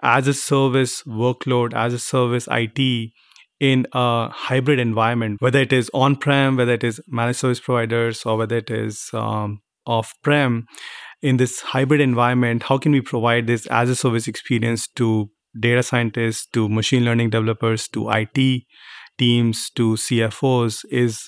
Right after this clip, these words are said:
our, uh, is our big focus area. And actually, um,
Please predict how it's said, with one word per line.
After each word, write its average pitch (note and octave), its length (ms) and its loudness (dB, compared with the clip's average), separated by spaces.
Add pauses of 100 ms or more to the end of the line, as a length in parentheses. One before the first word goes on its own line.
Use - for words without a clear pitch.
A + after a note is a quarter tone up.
our, A2 360 -4 (240)
uh, G#2+ 420 -4
is A#2+ 140 -4
our A#2+ 80 0
big A#2+ 180 0
focus B2 320 -2
area. A2 320 2 (540)
And C3 120 2
actually, C#3 540 2
um, A#2+ 440 -2